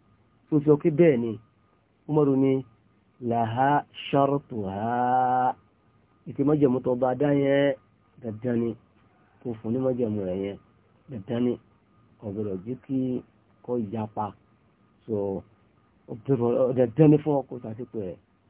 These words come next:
So, lọ́kùnrin yẹn bá ní, "Ah, idan yutalliqha." Ní a jẹ́ pé bóyá fira wa lẹ́nu. <laughs> Umar wa ní, "Maqati'ul huquq inda shurut." Wípé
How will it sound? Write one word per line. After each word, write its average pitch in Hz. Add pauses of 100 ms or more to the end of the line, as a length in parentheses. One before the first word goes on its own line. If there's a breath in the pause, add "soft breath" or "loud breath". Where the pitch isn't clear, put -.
(340)
So, 107 (400)
lọ́kùnrin 123
yẹn 131
bá 139
ní, 135
"Ah, - (220)
idan 156 (140)
yutalliqha." 123 (840)
Ní 135
a 135
jẹ́ 131
pé 143
bóyá 139
fira 113
wa 120
lẹ́nu. 117 (920)
<laughs> -
Umar 135
wa 123
ní, 127 (340)
"Maqati'ul 127
huquq 143 (240)
inda 113
shurut." 95 (880)
Wípé 143